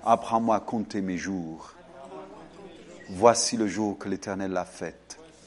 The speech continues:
Permets-moi de rentrer dans ces vingt-quatre heures de ton projet. Et dans chaque jour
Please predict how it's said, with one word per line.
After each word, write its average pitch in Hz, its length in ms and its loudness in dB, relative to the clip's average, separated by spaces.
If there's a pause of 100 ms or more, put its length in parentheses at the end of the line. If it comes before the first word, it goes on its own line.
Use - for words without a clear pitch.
(1600)
Permets-moi 131 960 8
de 107 240 0 (140)
rentrer 120 580 0
dans 110 160 0
ces 107 160 -8
vingt-quatre 117 640 0
heures 110 240 4
de 92 140 -6
ton 101 180 -4
projet. 80 500 -6 (2750)
Et 104 180 -2
dans 107 200 4
chaque - 580 2
jour 92 460 -6